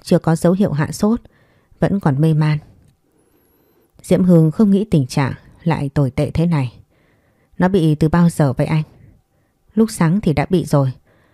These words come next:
Tôi thấy nó nóng quá nên mới đưa đến bệnh viện luôn. Không ngờ lại nghiêm trọng như vậy." Diễm Hương gật đầu. Cô vội vàng đi vào bên trong phòng bệnh để xem xét thế nào. Thấy ông Hậu và bà Phương, cô gật đầu chào họ.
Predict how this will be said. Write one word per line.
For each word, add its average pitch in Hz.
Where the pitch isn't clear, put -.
Tôi 180
thấy 170
nó 180
nóng 175
quá 175
nên 170
mới 165
đưa 180
đến 160
bệnh 175
viện 160
luôn. 170
Không 190
ngờ 147
lại 160
nghiêm 180
trọng 160
như 165
vậy." 156
Diễm 180
Hương 156
gật 147
đầu. 131
Cô 214
vội 175
vàng 147
đi 208
vào 143
bên 196
trong 190
phòng 131
bệnh 143
để 147
xem 190
xét 240
thế 208
nào. 143
Thấy 175
ông 208
Hậu 175
và 143
bà 135
Phương, 170
cô 202
gật 165
đầu 139
chào 135
họ. 135